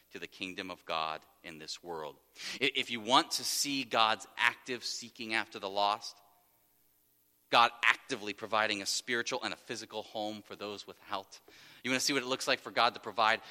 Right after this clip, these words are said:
a banquet for those hungering, a banquet of spiritual food for those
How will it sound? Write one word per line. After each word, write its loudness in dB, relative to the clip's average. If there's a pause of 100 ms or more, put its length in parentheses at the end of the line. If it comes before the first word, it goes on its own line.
(180)
a 0 (160)
banquet 2
for -10
those -2
hungering, -4 (420)
a 0
banquet 4
of -4
spiritual 0
food -8
for -10
those -2